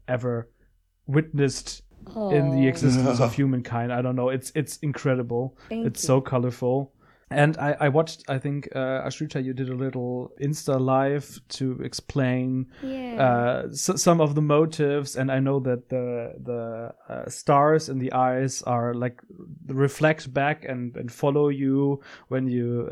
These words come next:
Speaker 1: look at it from different angles. And it's really cute. And then you have those little corners with the motives of, like, mangoes and chili and I think a tiger and a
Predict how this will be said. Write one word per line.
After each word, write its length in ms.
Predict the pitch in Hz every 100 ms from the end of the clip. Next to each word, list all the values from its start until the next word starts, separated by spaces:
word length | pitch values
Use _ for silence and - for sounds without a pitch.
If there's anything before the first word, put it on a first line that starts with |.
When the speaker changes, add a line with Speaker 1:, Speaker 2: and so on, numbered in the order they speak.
| 127
Speaker 1:
look 180 | 127 135
at 80 |
it 140 | 127 123
from 160 | 127
different 600 | 123 127 - 120 117 - -
angles. 520 | 127 131 127 127 127
And 120 | 123
it's 180 | 120 -
really 160 | 131 123
cute. 460 | - 120 123 123
And 160 | 120 117
then 120 | 120
you 100 | 123
have 160 | 123 117
those 260 | 123 120
little 380 | 127 120 120 120 - - _
corners 760 | - 160 156 156 139 139 139 135
with 160 | 127
the 80 | 127
motives 540 | 123 127 131 135 127 120
of, 160 | 120
like, 180 | 120 -
mangoes 720 | 135 127 131 127 123 123 120
and 160 | 120 123
chili 520 | - 127 127 120 120
and 200 | 110 120
I 120 | 113
think 200 | 117 131
a 60 | 123
tiger 440 | - 123 127 131
and 220 | 120
a 40 | 120